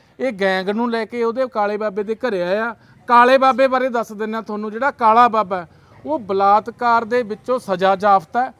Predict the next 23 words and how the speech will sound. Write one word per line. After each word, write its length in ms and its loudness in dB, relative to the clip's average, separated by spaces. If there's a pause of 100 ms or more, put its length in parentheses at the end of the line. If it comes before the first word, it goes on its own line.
(240)
ਉਹਨੂੰ 220 -2
ਸਜ਼ਾ 340 0
ਹੋਈ 220 -2
ਹੋਈ 200 -2
ਹੈ। 80 -2
ਹੁਣ 240 -4
ਉਹ 220 0
ਜੇਲ੍ਹ 320 0
ਦੇ 120 -4
ਵਿੱਚੋਂ 400 -6
ਛੁੱਟੀ 300 -4
ਆਇਆ 220 0
ਹੋਇਆ। 300 -4 (440)
ਸੋ 160 2
ਐਚ 220 -6
ਐਸ, 200 -6
ਐਸ 260 -2
ਐਚ 200 -6
ਓ 80 -6
ਸਾਹਿਬ 260 2
ਲਖਵੀਰ 440 -6
ਸਿੰਘ 240 -8
ਨੇ 160 -6